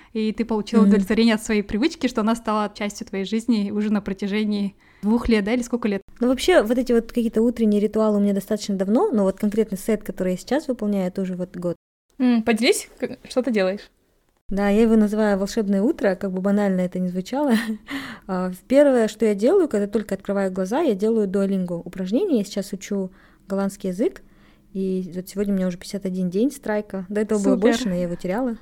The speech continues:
Speaker 2: да, когда не было интернета. Вот, потом, а, после того, как я сделала, м, дуолинго, я сразу сажусь медитировать. Это вот у меня, вот как Надя говорила, на автомате происходит. Я сделала дуолинго, сразу у меня на автомате я сажусь и там, да, и начинаю медитировать. И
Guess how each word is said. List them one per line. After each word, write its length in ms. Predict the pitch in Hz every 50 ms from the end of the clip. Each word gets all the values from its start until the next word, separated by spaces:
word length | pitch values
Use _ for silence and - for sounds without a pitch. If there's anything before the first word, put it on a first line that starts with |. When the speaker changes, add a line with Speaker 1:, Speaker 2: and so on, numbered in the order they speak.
| - -
Speaker 2:
да, 260 | 220 208 196 196 202
когда 180 | 196 202 190 202
не 140 | 196 202 196
было 160 | 185 190 190
интернета. 480 | 185 190 196 - 190 185 185 - 185 - - - - - - - - - - - - -
Вот, 280 | 196 180 190 185 185 -
потом, 520 | - 190 - 240 262 302 349 370 349 320 247 -
а, 100 | 208 202
после 240 | 202 226 220 - 220
того, 160 | - 220 214 202
как 160 | 202 - -
я 120 | 202 196
сделала, 520 | 190 190 196 208 202 196 190 185 180 180 175 180 202 -
м, 320 | - 185 185 185 180 196
дуолинго, 420 | 185 190 185 196 254 370 415 339 247
я 80 | 208 190
сразу 280 | - 214 220 233 226
сажусь 340 | 214 - 208 190 202 196 -
медитировать. 480 | 196 185 175 - - 185 175 170 170 190
Это 140 | 190 226
вот 120 | 220 226 226
у 20 | 220
меня, 140 | 226 214
вот 100 | 202 196 -
как 120 | - -
Надя 200 | 220 214 202 202
говорила, 340 | 185 190 185 196 294 453 403
на 100 | 240 214
автомате 440 | 202 202 - 220 214 202 185 185 -
происходит. 420 | - 175 170 - - - 165 160 - - - - - -
Я 160 | 226 220 220 214
сделала 300 | 214 214 226 220 214 208
дуолинго, 520 | 190 214 208 226 320 440 440 370 330 320 -
сразу 380 | - - 240 247 269 254 240 226
у 40 |
меня 240 | 214 214 214 208 196
на 100 | 202 202
автомате 400 | 196 196 - 208 233 254 247 208
я 40 | 190
сажусь 420 | 185 - 185 214 254 240 - -
и 80 | - 190
там, 320 | - 196 180 175 175 170
да, 140 | 170 190 208
и 180 | 220 208 185 185
начинаю 360 | 185 180 - - 202 202 202
медитировать. 500 | 196 185 185 185 - 202 180 175 170 165 - - - - - - - - - -
И 320 | - 190 196 196 196 196